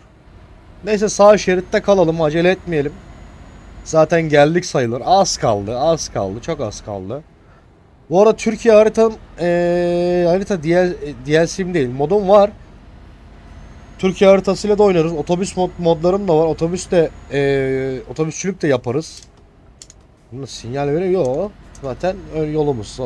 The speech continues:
Tamam. Orada altmış hız sınırı. Peki.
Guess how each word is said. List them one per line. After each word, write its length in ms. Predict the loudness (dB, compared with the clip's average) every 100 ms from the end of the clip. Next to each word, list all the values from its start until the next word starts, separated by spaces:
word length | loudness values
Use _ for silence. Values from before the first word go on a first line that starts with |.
| -8
Tamam. 240 | -10 -10 -14 -20 -20 -20 _ _ _ _ _ _ _ _ _ _ _ _
Orada 180 | -8 -2
altmış 480 | 0 -2 -6 -16 -14
hız 80 | -14
sınırı. 380 | -14 -14 -14 -12
Peki. 360 | -10 -10 -10